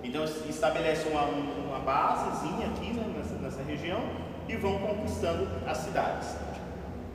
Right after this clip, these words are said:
Agora, Josué tá muito velho já e fala, ó, tem muita coisa ainda pra conquistar que não conquistou lá pra cima. Mas faça o seguinte: eu mesmo vou dar, o Senhor diz, eu vou dar pro meu povo. Então você, a sua parte agora é dividir.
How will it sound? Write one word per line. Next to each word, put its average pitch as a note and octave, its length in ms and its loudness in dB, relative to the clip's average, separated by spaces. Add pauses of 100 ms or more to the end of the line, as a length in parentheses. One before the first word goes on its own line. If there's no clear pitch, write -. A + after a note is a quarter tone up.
(480)
Agora, F3 1000 8
Josué E3+ 260 0
tá E3+ 120 0
muito F3 260 -2
velho F3+ 320 2
já F3 140 4
e - 100 2
fala, D#3+ 200 4
ó, - 20 4
tem - 180 2
muita - 280 2
coisa - 300 4
ainda - 120 4
pra - 160 2
conquistar - 460 0
que - 60 0
não F#4+ 200 0
conquistou - 320 0
lá F3+ 80 4
pra D#3 140 0
cima. - 260 -4 (520)
Mas F3 300 6
faça F#3 280 4
o - 20 -2
seguinte: F3 340 -2 (100)
eu A3+ 260 12
mesmo A3+ 300 8
vou A2+ 200 6
dar, B2+ 200 6
o - 60 2
Senhor C3+ 280 2
diz, - 180 -2
eu D#3 140 0
vou - 120 2
dar E3+ 220 2
pro - 160 0
meu - 80 0
povo. - 400 0 (260)
Então C3+ 300 0
você, E3 280 -2 (220)
a - 60 -2
sua C#3+ 200 -2
parte C#3+ 240 2
agora C#3+ 180 2
é - 60 0
dividir. - 480 -2